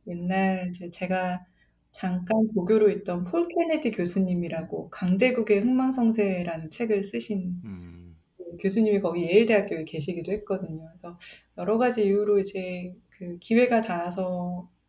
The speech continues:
Speaker 1: 이제 어플라이를 했는데 이게 합격이 된 거예요. 근데 군에서는 허락받을 길이 또 없잖아요. 한번 휴직을 떼써서 나갔다 왔는데.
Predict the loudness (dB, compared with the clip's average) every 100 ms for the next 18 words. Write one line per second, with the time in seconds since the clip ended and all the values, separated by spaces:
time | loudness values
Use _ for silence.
0 | _ -10 -8 -4 2 4 4 4 4 4
1 | 4 2 -2 -4 -12 _ _ _ _ -20
2 | _ -8 -4 -2 2 4 4 4 0 -2
3 | -4 -4 -2 -4 -4 -4 -4 -6 -12 _
4 | _ -4 2 4 4 4 2 2 0 2
5 | 2 4 4 4 -2 -8 -6 0 0 2
6 | 2 2 4 4 6 2 0 2 2 2
7 | 0 0 2 6 6 4 2 0 -2 0
8 | -2 -4 -2 -2 -4 -6 -6 -4 0 0
9 | 0 -4